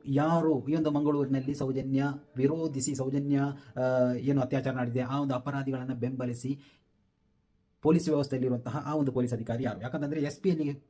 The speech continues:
ಹೋಗಿ ಕೇಳಿದಂತಹ ಸಂದರ್ಭದಲ್ಲಿ ಅಂತಹ ಒಂದು ಆದೇಶ ಬರಲೇ ಇಲ್ಲ, ಇದುವರೆಗೂ ನನ್ನ ಚೇಂಬರ್ಗೆ ತಲುಪಿಲ್ಲ ಅನ್ನೋಂತಹ ಒಂದು ವಿಚಾರವನ್ನ ಹೇಳಿದ್ದಾರೆ ಅಂತ ಜಯಂತ್ ಟಿ ಅವರು ಸಾಮಾಜಿಕ ಜಾಲತಾಣಗಳಲ್ಲಿ ಹೇಳಿದ್ರು. ಆ ಒಂದು ವಿಡಿಯೋ ನಿಮ್ಮ ಮುಂದೆ ಹೇಳ್ತೀನಿ. ಯಾಕಂತಂದ್ರೆ ಇದು ನಾವು ಹೇಳೋದು ಸುಳ್ಳು ಅಥವಾ ಸತ್ಯ ಅನ್ನೋದು ಜನರಿಗೆ ಗೊತ್ತಾಗಬೇಕು.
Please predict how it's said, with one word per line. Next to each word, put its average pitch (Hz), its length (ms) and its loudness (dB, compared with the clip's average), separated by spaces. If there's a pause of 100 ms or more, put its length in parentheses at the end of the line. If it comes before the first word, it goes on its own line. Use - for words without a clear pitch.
(160)
ಹೋಗಿ 139 200 2
ಕೇಳಿದಂತಹ 135 380 0
ಸಂದರ್ಭದಲ್ಲಿ 123 480 -2 (320)
ಅಂತಹ 185 340 4
ಒಂದು 165 180 0
ಆದೇಶ 151 320 0
ಬರಲೇ 135 360 0
ಇಲ್ಲ, 131 220 -2
ಇದುವರೆಗೂ 127 460 -4
ನನ್ನ 127 160 -4
ಚೇಂಬರ್ಗೆ 120 360 -2
ತಲುಪಿಲ್ಲ 139 380 -4
ಅನ್ನೋಂತಹ 120 220 -4
ಒಂದು 117 120 -4
ವಿಚಾರವನ್ನ 117 380 -4
ಹೇಳಿದ್ದಾರೆ 139 560 0
ಅಂತ 117 140 -6 (380)
ಜಯಂತ್ 185 320 2
ಟಿ 151 80 0
ಅವರು 147 380 0
ಸಾಮಾಜಿಕ 131 280 -2
ಜಾಲತಾಣಗಳಲ್ಲಿ 117 540 -4
ಹೇಳಿದ್ರು. 120 240 -2
ಆ 143 100 -4
ಒಂದು 160 200 -2
ವಿಡಿಯೋ 143 220 0
ನಿಮ್ಮ 135 120 -2
ಮುಂದೆ 123 140 0
ಹೇಳ್ತೀನಿ. 127 320 -2 (260)
ಯಾಕಂತಂದ್ರೆ 139 440 0
ಇದು 139 180 0
ನಾವು 131 280 -2
ಹೇಳೋದು 131 260 0
ಸುಳ್ಳು 127 280 0
ಅಥವಾ 120 220 -4
ಸತ್ಯ 120 240 -4
ಅನ್ನೋದು 117 360 -2
ಜನರಿಗೆ 139 280 0
ಗೊತ್ತಾಗಬೇಕು. 123 520 -2